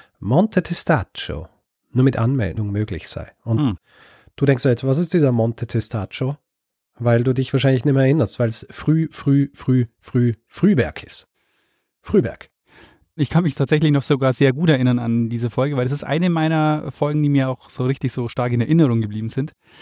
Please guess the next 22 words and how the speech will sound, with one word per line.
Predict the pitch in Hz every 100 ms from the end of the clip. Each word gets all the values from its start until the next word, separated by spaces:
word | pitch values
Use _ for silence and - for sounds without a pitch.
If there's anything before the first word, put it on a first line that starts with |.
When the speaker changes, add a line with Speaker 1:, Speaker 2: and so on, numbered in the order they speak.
| - _
Speaker 1:
Mhm. | - 113 143
Speaker 2:
Ist | 160
es | 190
die | 180
Folge, | - 160 180 147 160 202 185
wo | - 143 139 151
der | 139 135
Hügel | 131 196 190
entstanden | 160 143 143 143
ist, | 143 139
weil | 131 127
sie | 131
die | 131 127 131
Amphoren | 123 - 143 170
zerdeppert | 127 135 139 127
haben, | 131 123
wo | 123 127
das, | 120 120 117 -
äh, |
Olivenöl | 123 117 135 175 131 104
drin | 104 107
war? | 107 165